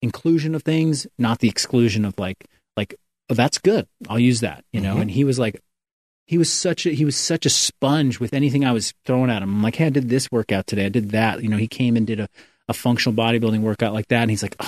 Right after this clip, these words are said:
Speaker 1: I'm t-, I'm taking this information. I'm using it. I'm gonna go practice it." And I thought that was just, you know, really inspiring too. It's like, somebody's like, "Oh, that's cool. I'm gonna stick to my thing over here." You know, like, "I'm too good for that," or, "I, I won't touch that because it's,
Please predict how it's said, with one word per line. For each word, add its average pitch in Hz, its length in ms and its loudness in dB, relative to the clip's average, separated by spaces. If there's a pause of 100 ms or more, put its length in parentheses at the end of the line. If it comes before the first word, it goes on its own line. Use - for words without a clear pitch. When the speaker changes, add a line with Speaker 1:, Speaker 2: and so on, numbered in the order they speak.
Speaker 1:
I'm - 80 -20 (100)
t-, - 200 -6
I'm 113 140 -6
taking 135 360 0
this 113 160 -2
information. 107 580 -2
I'm 98 100 -2
using 117 360 0
it. 95 40 -6
I'm 101 100 -2
gonna 131 120 4
go 117 120 -2
practice - 540 -4
it." 98 140 -2
And 107 120 -6 (580)
I 143 40 -2
thought 160 200 0
that 127 160 2
was 110 140 -2
just, - 240 0 (100)
you 147 120 0
know, 95 100 -2
really 120 260 2
inspiring 104 520 -2
too. 156 280 0
It's 98 120 -6
like, 104 300 -6 (380)
somebody's 143 300 0
like, 135 180 -2
"Oh, 202 100 2
that's 202 160 0
cool. 160 300 0 (400)
I'm 156 120 -8
gonna 147 80 2
stick - 200 -4
to 127 80 0
my 120 100 2
thing 117 240 0
over 113 140 0
here." 117 340 0
You 147 140 0
know, 120 200 2
like, 107 200 -4 (220)
"I'm 143 280 -6
too 139 160 0
good 135 220 -2
for 120 120 -2
that," 113 240 2
or, 110 60 2
"I, 113 140 4
I 127 140 -4
won't 127 300 2
touch - 300 -2
that 113 180 -2
because 117 300 -2
it's, - 220 -4